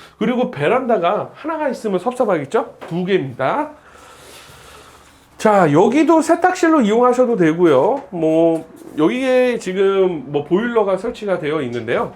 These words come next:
어, 요쪽 같은 경우도 나쁘지 않습니다. 음. 이 실외기 갖다가 말씀을 좀 많이 해주시는데 부천에 지금 건축법이 바뀌어서 예전에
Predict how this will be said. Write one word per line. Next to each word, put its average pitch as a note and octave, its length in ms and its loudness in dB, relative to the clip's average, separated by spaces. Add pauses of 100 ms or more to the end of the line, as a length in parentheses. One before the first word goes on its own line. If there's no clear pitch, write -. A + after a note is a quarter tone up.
어, A#2+ 480 -4
요쪽 - 380 -6
같은 B3 300 -6
경우도 G3 380 2
나쁘지 D3+ 340 0
않습니다. C#3 460 0 (200)
음. E3+ 240 -2 (540)
이 G3 140 4
실외기 F4+ 480 4
갖다가 A#3 600 4
말씀을 G#3 420 0
좀 G#3+ 120 -4
많이 D3+ 260 0
해주시는데 F3 720 -2 (1300)
부천에 B3+ 1080 0
지금 F3+ 180 -4
건축법이 A#3 640 -2
바뀌어서 F3+ 480 -6
예전에 A#3 480 0